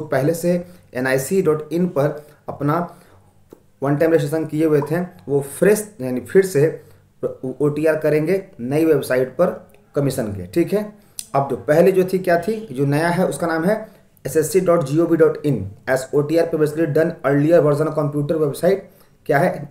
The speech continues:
एनआईसी डॉट इन। ठीक, यानी एनआईसी डॉट इन से हट करके जीओवी डॉट इन पर आना है। "The detailed instruction for one time registration may be seen under section for candidate"। अब इसमें क्या है, ये नौ, उन्नीस फरवरी को जारी हुई है।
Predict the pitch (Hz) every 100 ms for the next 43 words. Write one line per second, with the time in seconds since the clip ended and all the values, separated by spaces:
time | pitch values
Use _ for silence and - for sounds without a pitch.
0 | 127 131 131 139 131 127 113 95 - -
1 | - 196 190 131 127 127 127 156 160 151
2 | 160 170 151 147 143 151 143 175 196 -
3 | _ 123 147 151 147 147 147 147 135 107
4 | 104 98 95 - - _ _ _ _ _
5 | - - 113 135 131 165 170 165 147 143
6 | 165 160 143 139 143 151 160 156 143 139
7 | 175 175 - - _ 123 135 139 160 -
8 | 143 139 135 143 143 139 135 123 107 101
9 | - - - - 135 151 170 202 202 147
10 | 160 175 - - _ 139 143 151 156 -
11 | 151 165 160 147 151 160 170 170 - -
12 | 117 127 127 113 104 101